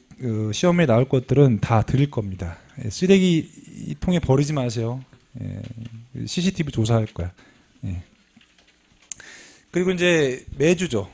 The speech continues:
매주 모의고사를 보겠다. 그래서 오늘,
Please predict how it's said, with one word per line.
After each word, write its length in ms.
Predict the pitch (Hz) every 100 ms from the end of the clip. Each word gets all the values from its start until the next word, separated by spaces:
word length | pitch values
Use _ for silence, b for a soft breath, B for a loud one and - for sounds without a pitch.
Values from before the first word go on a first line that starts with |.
| -
매주 300 | 135 147 160
모의고사를 480 | 127 170 190 160 151
보겠다. 400 | 113 95 - - - _ _ - _ _ 104 - _ _ - b b b b
그래서 160 | - 127
오늘, 480 | 127 190 202 190